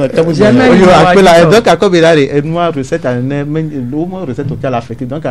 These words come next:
Speaker 3: le code, ah, ouais, d'où, et il peut pas, donc, il y a bien, mais si, mais là, le bé, nous, on était, l'outil privé, ah, ou le père est entier,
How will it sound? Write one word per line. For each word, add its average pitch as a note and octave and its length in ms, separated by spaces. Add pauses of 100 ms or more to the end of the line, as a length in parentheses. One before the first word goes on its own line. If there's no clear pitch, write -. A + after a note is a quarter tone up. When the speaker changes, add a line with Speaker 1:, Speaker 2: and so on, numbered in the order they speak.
(300)
Speaker 3:
le F#3+ 120
code, A3+ 240
ah, G#3 120
ouais, D3+ 220
d'où, C3 180 (320)
et D3 280
il D3 240
peut C#3 120
pas, C3 180
donc, C3+ 240
il A#2+ 140
y - 20
a - 20
bien, A2 260
mais G#2+ 100
si, - 160 (100)
mais G#2 80
là, G2 140
le A2 100
bé, A#2+ 280 (320)
nous, A2+ 140
on A#2 160
était, A#2 220
l'outil C3 340 (140)
privé, C3+ 300
ah, B2 340 (320)
ou C#3+ 80
le B2+ 100
père B2 220
est A#2+ 420
entier, A2 480